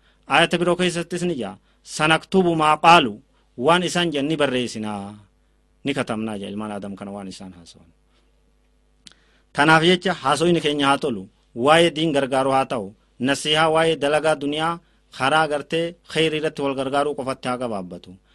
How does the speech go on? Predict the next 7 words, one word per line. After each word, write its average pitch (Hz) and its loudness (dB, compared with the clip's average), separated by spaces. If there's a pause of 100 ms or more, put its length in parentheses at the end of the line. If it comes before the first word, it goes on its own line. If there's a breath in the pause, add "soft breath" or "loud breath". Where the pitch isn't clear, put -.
(200)
Haasawa 143 0
bilaash, 95 -10 (100)
haasawa 147 -2
baalagummaadha, 139 -2
ka - -14
wal 135 -2
arrabsuudha, 135 -6